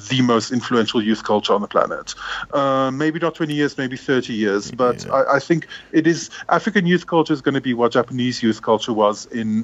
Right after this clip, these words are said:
Speaker 1: the nineties. Um, and so I th-, it, it's gonna be very interesting to see how the Chinese influence kind of works its way in there and how it changes the way that Africa, the young up-and-coming African culture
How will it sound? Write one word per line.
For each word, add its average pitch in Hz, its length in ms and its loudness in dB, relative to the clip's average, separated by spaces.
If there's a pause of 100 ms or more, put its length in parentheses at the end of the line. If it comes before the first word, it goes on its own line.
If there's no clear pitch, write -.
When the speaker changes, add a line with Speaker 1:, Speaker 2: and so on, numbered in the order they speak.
Speaker 1:
the 117 120 0
nineties. 107 760 -2 (340)
Um, 139 500 2 (300)
and 156 320 0 (180)
so 165 560 2
I 165 120 4
th-, - 420 -12
it, 175 180 0
it's - 220 0
gonna 175 200 2
be 165 100 2
very 147 500 2
interesting 160 400 -4
to 156 140 -8
see 139 760 -4
how 131 680 0
the 131 80 -4
Chinese 127 760 0
influence 120 580 0
kind 131 140 2
of - 140 -2
works 120 340 2
its 120 140 -8
way 120 160 4
in 131 240 -2
there 165 320 2 (320)
and - 160 2
how 135 260 2
it 139 80 -2
changes 135 720 0
the 127 80 0
way 117 180 2
that 113 180 0
Africa, 120 380 0
the 123 160 2
young 123 480 0
up-and-coming 120 600 -2
African 117 480 -2
culture - 280 -2